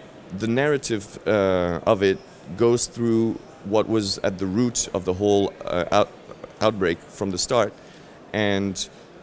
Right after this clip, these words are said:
as you're discovering, you know, um,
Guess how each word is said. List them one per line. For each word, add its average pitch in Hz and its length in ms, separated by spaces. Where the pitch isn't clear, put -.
as 123 320
you're 113 460
discovering, 113 760
you 95 80
know, 95 340
um, 87 560